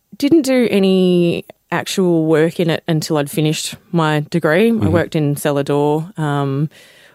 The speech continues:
Speaker 1: during uni as my, you know, kind of my weekend job and the thing that kept food on my plate and wine in my, <laughs> in
Speaker 2: Belly,
Speaker 1: my, in my
Speaker 2: whatever.
Speaker 1: belly.
Speaker 2: Yeah.
Speaker 1: Yeah. Um, so, and I'd been quite hos-, hospitality minded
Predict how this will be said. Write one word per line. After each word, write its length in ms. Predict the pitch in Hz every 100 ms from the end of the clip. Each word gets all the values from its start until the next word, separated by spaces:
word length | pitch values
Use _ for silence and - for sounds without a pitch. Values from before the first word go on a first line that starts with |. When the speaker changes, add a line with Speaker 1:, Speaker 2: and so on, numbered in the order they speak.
| _ - -
Speaker 1:
during 340 | 156 147 143
uni 380 | 147 147 147 151 175 -
as 180 | 156 156
my, 300 | 139 139 147 165
you 100 | 147
know, 120 | 147
kind 160 | 156
of 60 | 147
my 120 | 147
weekend 480 | 143 139 151 147 151
job 220 | 147 143
and 80 | 151
the 80 | 143
thing 160 | 156
that 160 | 147 - _ _ -
kept 280 | 147 - -
food 240 | - 151
on 80 | 147
my 140 | 147
plate 280 | - 151 156
and 360 | 151 147 156 160 _ 160
wine 220 | 147 143
in 100 | 143
my, 160 | 143 - - - -
<laughs> 480 | 320 - - - -
in 140 | 190
Speaker 2:
Belly, 120 | 190
Speaker 1:
my, 120 | 180 -
in 100 | 180
my 60 | 156
Speaker 2:
whatever. 100 | -
Speaker 1:
belly. 280 | 156 190 220
Speaker 2:
Yeah. 200 | 214 - - - - - - -
Speaker 1:
Yeah. 400 | 208 285 233 247
Um, 220 | 233 208 208 - - _ _
so, 640 | - 202 196 196 190 190 -
and 180 | 196 185
I'd 100 | 175
been 140 | 180
quite 220 | - 170
hos-, 280 | 175 160 -
hospitality 580 | 180 165 151 147 147 151
minded 400 | 147 147 147